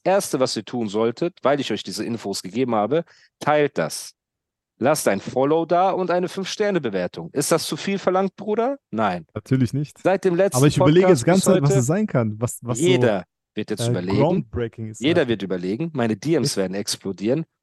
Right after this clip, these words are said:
Speaker 1: Freunde werden mir schreiben, „Bruder, wir sind doch Brüder, sei nicht so, mir kannst du's doch sagen.“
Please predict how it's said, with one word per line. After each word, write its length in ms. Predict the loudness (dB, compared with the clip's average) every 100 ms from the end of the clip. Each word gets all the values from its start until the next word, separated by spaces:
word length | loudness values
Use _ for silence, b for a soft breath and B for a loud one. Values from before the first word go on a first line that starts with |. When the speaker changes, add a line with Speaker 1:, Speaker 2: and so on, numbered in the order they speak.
| _
Speaker 1:
Freunde 1000 | -14 -10 -2 2 4 2 2 2 2 0 0
werden 260 | 0 0
mir 120 | -4
schreiben, 600 | -4 -4 -2 -2 -4 -6
„Bruder, 460 | -6 -2 2 2 2
wir 80 | 0
sind 180 | 0 -4
doch 140 | -4
Brüder, 520 | -4 0 2 2 2 -2
sei 260 | 0 2
nicht 180 | 2 -2
so, 220 | -2 -2
mir 180 | 0 -2
kannst 280 | 0 -2 -2
du's 120 | -10 -8
doch 120 | -4
sagen.“ 480 | 0 2 2 -2